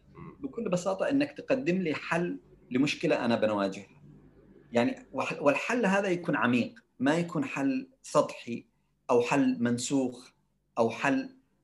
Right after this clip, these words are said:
Speaker 2: ما له أي فائدة أو غير مجرب. الأشخاص اللي بيقدموا لك قيمة، بيقدموا لك قيمة بناء على تجربة، بناء على خبرة. فهذه هي النقطة المهمة. وطبعًا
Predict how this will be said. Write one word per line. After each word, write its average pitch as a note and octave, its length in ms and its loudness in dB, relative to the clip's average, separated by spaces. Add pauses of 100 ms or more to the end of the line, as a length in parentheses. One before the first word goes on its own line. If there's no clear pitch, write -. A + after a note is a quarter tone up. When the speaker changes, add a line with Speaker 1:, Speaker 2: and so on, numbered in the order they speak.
(120)
Speaker 2:
ما C#3+ 280 6
له D3 200 4
أي C#3+ 220 4
فائدة C#3 380 2
أو C3 220 2
غير D3+ 160 8
مجرب. A2+ 460 2 (580)
الأشخاص - 680 0
اللي C3 160 2
بيقدموا C3+ 500 0
لك D#3 240 2
قيمة، C#3+ 280 6
بيقدموا D#3 440 -4
لك - 180 -2
قيمة F#3+ 240 0
بناء C#3+ 340 2
على A#2 220 4
تجربة، A#2 440 0
بناء A2+ 340 -2
على G#2+ 220 0
خبرة. A#2+ 420 0 (1600)
فهذه A3+ 440 6
هي G3+ 80 4
النقطة F#3 360 2
المهمة. C3+ 500 2
وطبعًا E3+ 460 2